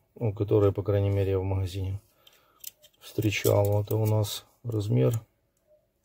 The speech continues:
шестьдесят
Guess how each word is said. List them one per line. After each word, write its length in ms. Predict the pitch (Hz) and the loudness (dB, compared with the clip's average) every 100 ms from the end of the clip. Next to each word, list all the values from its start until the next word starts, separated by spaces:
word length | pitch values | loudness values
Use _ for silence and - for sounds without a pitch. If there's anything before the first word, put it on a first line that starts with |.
| _ _ _ _ _ _ _ _ _ _ _ _ _ _ _ _ _ _ _ _ _ | _ _ _ _ _ _ _ _ _ _ _ _ _ _ _ _ _ _ _ _ _
шестьдесят 1120 | - - 120 110 104 123 110 - 143 131 | -16 -10 -2 -2 -2 -4 -4 0 0 0